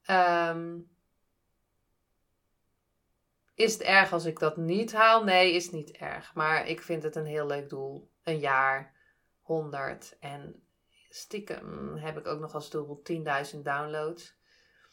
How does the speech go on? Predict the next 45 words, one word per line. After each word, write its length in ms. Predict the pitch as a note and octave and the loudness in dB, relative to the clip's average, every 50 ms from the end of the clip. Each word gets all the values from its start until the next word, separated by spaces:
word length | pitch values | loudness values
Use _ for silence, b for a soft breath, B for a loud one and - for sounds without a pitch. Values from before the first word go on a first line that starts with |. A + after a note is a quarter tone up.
| _ _ _ _ | _ _ _ _
Dus 640 | F#3+ F#3+ D4 D#4+ E4+ E4+ - - - - - - - - _ _ _ _ _ _ _ _ _ _ _ | -2 2 2 2 2 2 -2 -6 -8 -10 -12 -14 -16 -20 _ _ _ _ _ _ _ _ _ _ _
dan 100 | - G3+ | -4 0
moet 180 | A#3+ D4+ D4 C4 | 0 0 0 0
ik 80 | A3+ | 0
nog 140 | G#3 G3 - | -2 -2 4
wat 180 | - F3 E3+ F3 | 4 4 4 4
dingetjes 400 | F3 D#3+ D#3+ D#3 - D#3+ - - | 2 0 0 -2 -6 -10 -12 -12
opnemen. 320 | - - - D3+ D#3 D#3+ | -10 -8 -4 -2 0 6
Maar 340 | F#3+ G#3+ B3 C4+ C#4 B3 B3 | 8 10 10 10 8 6 4
sowieso 560 | B3 - C4 C4+ C4 A#3 - C#4 C#4+ D4+ D4+ | 6 6 6 6 6 4 6 8 8 8 8
wil 160 | B3+ B3+ C4 | 6 4 4
ik 260 | C4 C4 C4 - E3+ - | 4 2 2 -2 -4 6
altijd 440 | - G#3+ B3 B3+ B3+ B3+ A#3+ G#3 | 8 10 10 10 10 6 4 4
dat 220 | G3+ G3 F3+ F3+ E3+ | 4 2 0 0 0
het 120 | E3 D#3 | 2 4
waardevol 640 | F3+ F3 F3 F3+ F3+ F3+ E3 D#3+ - - D#3 C#3 - | 8 12 12 12 12 12 10 6 0 -4 -4 -4 -4
is. 240 | - - D#3+ - - | -4 -6 -6 -6 -6
Dus 120 | F3 E3 | -4 -2
ik 160 | E3+ F3+ F3 | -2 -4 -2
wil 200 | F#3 F3+ F#3+ F#3 | -2 0 0 2
dat 180 | F3 F3 E3+ F3 | 2 2 0 0
je 80 | F3+ F3 | 0 0
er 80 | E3+ | 0
echt 220 | E3+ F3 E3+ - - | 0 -2 -4 -8 -12
iets 160 | E3 - - | -16 -8 -4
uithaalt 540 | D3+ D3 D3 D3+ - - - - - - - | -4 -4 -4 -4 -8 -12 -12 -12 -12 -12 -12
uit, 320 | - D3+ D#3 D#3+ - - | -12 -12 -12 -12 -12 -12
eh, 320 | - D#2 - - - D#3+ E3+ - B B B B B B B B B B B _ _ _ | -12 -12 -12 -12 -12 -14 -16 -18 B B B B B B B B B B B _ _ _
uit 260 | - E3 D#3+ D#3+ D#3+ - | -6 -4 -4 -4 -4 -4
de 600 | D#3+ D3+ D3 D3 D3 D3 C#3+ D3 D3 D3+ D#3+ E3+ - _ _ _ _ | -4 -4 -4 -4 -4 -6 -6 -8 -10 -10 -12 -14 -18 _ _ _ _
afleveringen. 1120 | _ G#3+ A#3+ A#3+ A#3+ B3 A#3+ A#3+ B3 A#3 A#3 A#3 A3 G#3+ G#3 G3+ G3+ G3+ G3+ G#3 - b b b b b b b _ _ | _ 8 8 8 10 8 8 8 8 6 2 0 -2 0 0 0 2 2 0 -2 -4 b b b b b b b _ _
En 160 | - F3 E3+ | -6 -4 -2
niet 200 | E3+ F3 F3 E3+ | 0 -2 -2 0
dat 160 | E3+ D#3+ D#3+ - | 0 0 -2 -2
ik 80 | - | -4
iets 160 | F3 D#3+ - | -8 -8 -8
ga 120 | - - - | -8 -10 -6
afraffelen 720 | - C#3+ E3 D#3 - - - C3+ C3+ - - - - - | -2 0 0 0 -2 -4 -8 -8 -8 -8 -12 -16 -16 -16
of 80 | - | -14
zo. 200 | - - - - - | -14 -12 -12 -2 4
Maar 260 | F#3 F#3+ - - G3+ | 6 6 6 4 2
dus 160 | A#3 C4 C4 | 0 0 0
in 120 | C#4 C4 B3 | -2 2 6
deze 320 | C4 C4+ D#4 D4 - - | 6 6 8 6 4 6
aflevering 880 | A3 A#3+ B3+ B3+ - A#3+ A#3 A#3 A#3 A3+ - A3 G#3+ G#3 G#3+ G#3 G#3 | 6 6 6 6 4 6 6 6 6 4 2 0 -2 0 -2 -6 -8